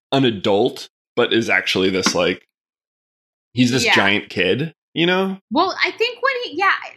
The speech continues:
Speaker 2: in that same vein, like, I feel like when he's with Anne, he's playing an adult.
Speaker 1: Mm-hmm.
Speaker 2: Like, "Oh, I just came back from the office," which is just a desk in the pit. Like, and so when he's usually playing adult, but now we get to see him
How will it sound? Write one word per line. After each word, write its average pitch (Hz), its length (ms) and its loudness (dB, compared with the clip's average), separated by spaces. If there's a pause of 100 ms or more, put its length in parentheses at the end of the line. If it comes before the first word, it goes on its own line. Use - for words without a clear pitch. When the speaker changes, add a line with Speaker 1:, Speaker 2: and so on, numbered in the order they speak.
(180)
Speaker 2:
in 302 200 -2
that 370 240 0
same 381 280 -2
vein, 277 260 -4
like, 202 120 -8
I 214 100 0
feel 269 180 -2
like 269 160 -2
when 247 180 -4
he's 233 180 -10
with 226 200 -4 (100)
Anne, 202 500 0
he's 220 180 -10 (220)
playing 233 560 0
an 311 80 0
adult. 269 380 2 (160)
Speaker 1:
Mm-hmm. - 80 -18 (300)
Speaker 2:
Like, 233 160 -6
"Oh, 294 160 0
I 214 140 -2
just 233 220 -8
came 240 180 -8
back 220 220 0
from 240 140 -12
the 247 120 -8
office," 262 560 -2
which 208 160 -6
is - 160 -10
just 202 220 -2
a 175 280 2
desk 190 320 0
in 190 120 -4
the 175 80 -10
pit. 190 440 0
Like, 190 220 -4 (380)
and 254 200 2 (120)
so 302 180 -2
when 277 180 2
he's 277 280 -4
usually 370 340 2
playing 262 260 -2
adult, 226 440 -2
but 233 160 -4
now 262 280 0
we 302 120 -10
get 233 160 -8
to 220 100 -10
see 196 220 -4
him 185 180 -10